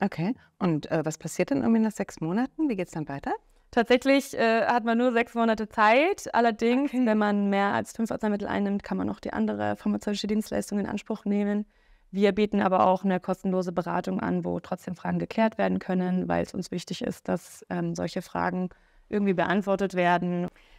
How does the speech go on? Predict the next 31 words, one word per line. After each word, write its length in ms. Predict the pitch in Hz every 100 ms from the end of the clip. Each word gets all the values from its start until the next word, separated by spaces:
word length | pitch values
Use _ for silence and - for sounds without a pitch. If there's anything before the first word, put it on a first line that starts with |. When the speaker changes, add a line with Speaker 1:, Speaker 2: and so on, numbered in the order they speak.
| _
Speaker 1:
Wir 100 | 160
hatten 180 | - 220
ja 60 |
tatsächlich 400 | 160 156 180 220
schon 140 | - 175
mal 80 |
ein 100 | 165
Video 260 | 170 190 180
gedreht, 440 | 170 165 160 226
irgendwie 240 | 156 160 156
mit, 260 | 160 160
äh, 240 | - 160 156
unseren 240 | 147 165
tollen 320 | 170 170 185 190
Kolleginnen 720 | 190 180 196 180 175 175 175
Frederike 460 | 185 175 175 -
und 200 | 180 165
Nina 420 | 185 226 208 180 -
irgendwie 380 | 180 185 185
über 180 | - 175
pharmazeutische 800 | - 185 190 180 - 196 208 -
Dienstleistungen. 760 | - 233 381 - 185 202 208 190
Wenn 120 | 190
du 80 | 185
magst, 420 | 190 208 269 -
kannst 240 | 220 226
du 60 | 208
mal 100 | 202
bei 80 | 185
uns 240 | - 196
im 120 | 185